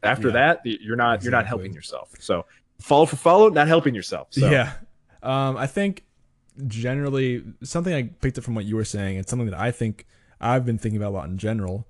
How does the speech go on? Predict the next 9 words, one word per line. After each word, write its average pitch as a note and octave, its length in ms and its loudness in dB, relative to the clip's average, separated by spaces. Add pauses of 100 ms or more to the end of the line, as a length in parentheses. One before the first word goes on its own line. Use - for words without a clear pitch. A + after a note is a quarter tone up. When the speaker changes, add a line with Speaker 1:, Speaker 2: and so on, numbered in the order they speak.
(280)
Speaker 2:
recently F#2 460 -8
is F#2+ 420 -6 (480)
I B2 80 -6
think E3+ 160 0
you E3+ 80 0
need D#3 160 0
to C3 60 -8
focus A#2+ 540 -4
on F#2 460 -4